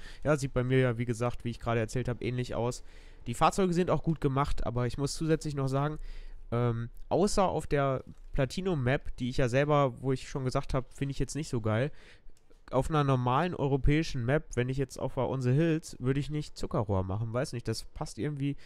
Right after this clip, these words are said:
vom Stil her nicht rein und dementsprechend, gut, dann bleiben vielleicht noch ein paar Anbaugeräte, die Stara-Sachen, die Spritzen im Add-on sind sehr gut gelungen ble-, bei Giants im Platinum,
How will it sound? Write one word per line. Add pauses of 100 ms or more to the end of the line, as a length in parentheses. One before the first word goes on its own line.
(160)
vom
Stil
her
nicht
rein (280)
und
dementsprechend, (200)
gut,
dann
bleiben
vielleicht
noch
ein
paar
Anbaugeräte,
die
Stara-Sachen, (260)
die
Spritzen
im
Add-on
sind
sehr
gut
gelungen
ble-,
bei
Giants
im
Platinum,